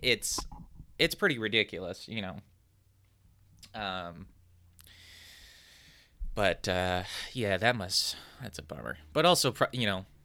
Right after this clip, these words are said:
probably doing well for yourself is also not a bummer as well. So, you know, tip of the cap to them there. Um, all right. So the first two episodes, uh, if, if you don't know,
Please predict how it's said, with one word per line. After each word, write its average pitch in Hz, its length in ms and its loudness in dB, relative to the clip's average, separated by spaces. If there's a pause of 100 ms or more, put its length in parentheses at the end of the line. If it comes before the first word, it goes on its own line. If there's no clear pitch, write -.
probably 107 400 2 (280)
doing 107 360 0
well 104 180 4
for 98 140 -2
yourself 95 280 -2
is 95 100 -4
also 95 420 -2 (440)
not 104 260 4
a 95 60 0
bummer 95 360 2
as 92 140 -4
well. 92 220 4
So, 90 320 -2 (140)
you 104 100 -4
know, 92 100 -2 (300)
tip - 180 -2
of 104 60 2
the 95 80 -4
cap 92 240 4
to 95 100 0
them 92 140 2
there. 87 220 -2 (1120)
Um, 104 720 2 (800)
all 185 100 2
right. 226 400 2
So 127 520 2 (160)
the 110 80 -6
first 143 320 2
two 160 160 0
episodes, 101 800 0 (340)
uh, 92 440 -2
if, - 260 -8 (200)
if - 220 -4
you 95 120 -2
don't 98 280 -2
know, 110 300 0